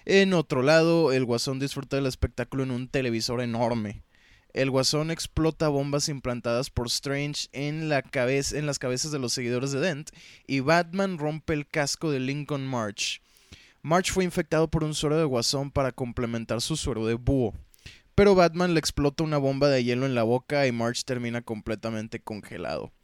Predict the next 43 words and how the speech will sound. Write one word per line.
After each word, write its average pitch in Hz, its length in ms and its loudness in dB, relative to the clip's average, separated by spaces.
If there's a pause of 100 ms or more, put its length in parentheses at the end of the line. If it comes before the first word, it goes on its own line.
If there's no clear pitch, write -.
(500)
Dent 180 320 2
intenta 156 380 -2
sacrificarse 160 880 -2
para 139 200 0
salvar 131 380 0
a 135 60 2
Batman 143 340 0
y 135 60 -2
a 123 60 -2
sus 123 180 -4
discípulos 127 480 -2
de 123 80 -2
los 120 160 -4
talones, 113 480 -2
y 151 40 -2
aunque 190 280 -4
lo 233 160 0
logra, 151 480 4
lo 123 140 2
único 135 340 -4
que 143 80 -4
le 127 100 -2
sucede 127 460 -2
a 165 80 2
él 151 240 2 (260)
es 151 260 0
convertirse 143 600 0
de 143 80 0
nuevo 123 260 0
en 127 120 -4
Dos 120 260 2
Caras, 151 400 2
ya 117 100 -2
que - 160 -8
la 120 160 -2
bala 170 380 2
en 214 100 -4
su 160 140 -4
cerebro 131 580 -4 (200)
se - 260 0
movió 113 420 -2
de 120 80 4
lugar. 101 420 -4